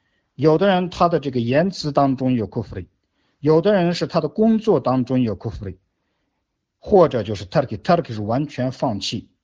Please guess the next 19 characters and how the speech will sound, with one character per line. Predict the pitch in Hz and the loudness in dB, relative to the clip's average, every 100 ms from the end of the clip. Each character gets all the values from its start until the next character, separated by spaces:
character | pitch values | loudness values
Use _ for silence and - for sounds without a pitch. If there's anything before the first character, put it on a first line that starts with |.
| _ _ - | _ _ -8
啊， | 98 | -6
放 | 87 - 165 120 | -4 -2 -2 -2
弃 | 123 | -8
什 | - | -6
么 | 127 | -6
都 | 151 | -6
不 | 139 135 | -8 -4
干， | 175 147 _ _ - | -2 -4 _ _ -10
啊， | 98 | -8
不 | 87 - | -6 -6
遵 | - - | -4 -4
守 | - | -4
古 | 107 104 | -6 -6
兰， | 107 | -6
不 | 120 | -6
遵 | 143 160 160 | -6 -6 -6
守 | 98 | -8
圣 | - 180 139 | -6 -4 -2
训， | 214 156 | -2 -4